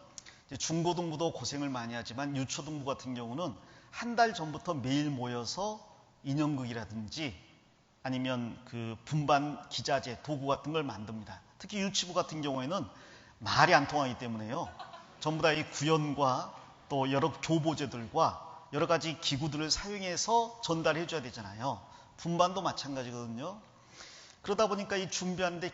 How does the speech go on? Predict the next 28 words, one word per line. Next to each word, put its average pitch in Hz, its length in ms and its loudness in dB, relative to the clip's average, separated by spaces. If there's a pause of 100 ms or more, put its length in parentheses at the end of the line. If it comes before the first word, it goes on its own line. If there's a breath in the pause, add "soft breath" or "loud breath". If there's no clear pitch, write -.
굉장히 143 360 -2
시간이 180 340 0
많이 110 280 -6
걸려요. 90 480 -10 (1000)
그런데 165 220 -4
그렇게 165 360 -2
이제 156 200 -2
한 208 260 -4
달 196 140 2
이상 160 260 -2
준비하다 139 460 -2
보면 110 480 -4 (300)
이제 - 100 -14
한 208 180 -6
번씩 202 400 0 (280)
힘들 240 340 -4
때가 190 180 -6
있죠. 101 360 -10 (520 loud breath)
사실은 214 360 -4
하루 254 340 0
나오는 180 440 4
게 160 180 0
요즘 127 220 -2
같은 151 260 -2
세상에서는 147 560 -4
쉬운 233 280 -2
일이 202 160 -4
아닙니다. 117 600 -6